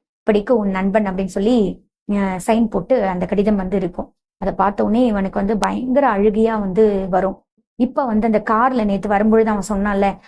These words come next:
அன்பு, பாசம், பரிவு எல்லாமே ஒரு நாடகம், அபத்தம் எல்லாமே, எல்லாமே, அஹ், என்ன, ஆஹ், எ-, ஒண்ணுமே இல்ல, இதெல்லாம் நடிப்பு. எப்ப வரைக்கும்?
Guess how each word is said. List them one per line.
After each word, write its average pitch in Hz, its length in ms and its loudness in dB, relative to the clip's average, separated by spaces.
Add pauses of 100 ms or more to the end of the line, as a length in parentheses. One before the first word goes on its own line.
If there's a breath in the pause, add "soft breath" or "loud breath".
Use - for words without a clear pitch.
அன்பு, 208 440 2
பாசம், 202 500 -2
பரிவு 214 420 2
எல்லாமே 247 680 2
ஒரு 214 200 0
நாடகம், 190 640 -2
அபத்தம் 240 360 0
எல்லாமே, 190 540 -2 (280)
எல்லாமே, 202 380 2
அஹ், 185 380 -4
என்ன, 202 500 0 (100)
ஆஹ், 190 160 -2
எ-, 175 140 0
ஒண்ணுமே 262 420 4
இல்ல, 240 440 0
இதெல்லாம் 190 260 0
நடிப்பு. 226 520 0
எப்ப 202 300 -2
வரைக்கும்? 233 460 -2